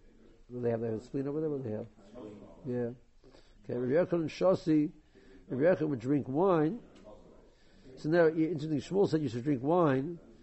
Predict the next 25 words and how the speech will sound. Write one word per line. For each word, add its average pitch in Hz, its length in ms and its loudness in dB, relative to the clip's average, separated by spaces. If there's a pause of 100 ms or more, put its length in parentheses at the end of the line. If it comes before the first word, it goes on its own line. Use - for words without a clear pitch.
(140)
but - 80 -6
we 131 120 0
have 151 180 2
a 143 80 0
story 170 320 4
that 123 160 -2
Shmuel 143 440 0
was 135 180 -4
makar 135 320 -4
to 113 100 -6
eat 135 160 -2
spleen. 175 360 4
That's, 123 240 -6
the 160 120 -6
spleen 147 240 -4
makes 117 140 -2
a - 20 -4
lot 127 100 -2
of 120 80 -8
sense. 151 260 2
Spleen 135 280 -2
is 120 200 -6
a 131 40 -8
lot 123 220 -4
of, 120 100 -6